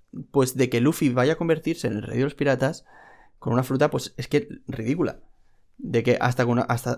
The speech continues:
incluso siendo de goma, que el Luffy con-, ha conseguido sacarle todo ese partido y va a conseguir ser de los piratas. Entonces yo no quería que lo que tuviese fuese una fruta como súper poderosa, en plan de que, pues, tirar fuego o lo que sea.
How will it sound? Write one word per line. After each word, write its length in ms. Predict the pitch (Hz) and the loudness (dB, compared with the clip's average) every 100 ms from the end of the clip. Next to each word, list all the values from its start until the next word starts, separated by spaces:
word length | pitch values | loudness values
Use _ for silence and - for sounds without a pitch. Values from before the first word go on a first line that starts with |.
| - | 0
incluso 300 | 143 127 123 | 2 2 2
siendo 240 | 127 156 | 0 2
de 80 | 175 | 2
goma, 240 | 165 165 123 | 2 0 0
que 280 | 127 - _ | -4 -6 _
el 140 | 120 117 | -4 0
Luffy 200 | 135 147 | 0 0
con-, 140 | - | 0
ha 80 | 135 | 0
conseguido 260 | 143 147 147 | 0 0 -2
sacarle 300 | 143 143 123 | -2 -2 0
todo 160 | 120 | 0
ese 140 | 135 147 | 0 -2
partido 420 | 135 127 135 151 | -4 -2 -2 0
y 80 | - | -2
va 80 | |
a 60 | 120 | -6
conseguir 400 | 123 - 127 127 | -8 -6 -6 -4
ser 200 | 135 117 | -4 -4
de 60 | 120 | -4
los 80 | 123 | -6
piratas. 340 | - - - | -10 -12 -16
Entonces 340 | - - - 135 | -18 -8 0 4
yo 80 | |
no 80 | 151 | 4
quería 280 | 156 156 165 | 4 4 4
que 60 | 156 | 4
lo 100 | 147 | 2
que 80 | 123 | 0
tuviese 340 | 120 123 143 | 0 0 -2
fuese 400 | - 196 - 151 - - - - - - | -2 -2 -2 -4 -8 -20 -20 -20 -16 0
una 220 | 127 123 | 2 4
fruta 320 | 131 135 147 | 2 2 2
como 180 | 139 123 | 2 0
súper 400 | - 104 110 - | -2 -2 -4 -2
poderosa, 880 | 107 107 110 127 127 127 127 131 127 | 0 2 2 2 2 0 2 4 2
en 160 | 113 | 0
plan 280 | 107 110 107 | -2 -2 -2
de 100 | 107 | -2
que, 140 | 107 110 | -4 -6
pues, 240 | 110 - | -8 -6
tirar 240 | 110 113 | -4 -4
fuego 500 | - 127 131 123 127 | -4 0 2 6 6
o 60 | 123 | 4
lo 100 | 110 | 0
que 100 | - | -4
sea. 280 | - - | -8 -10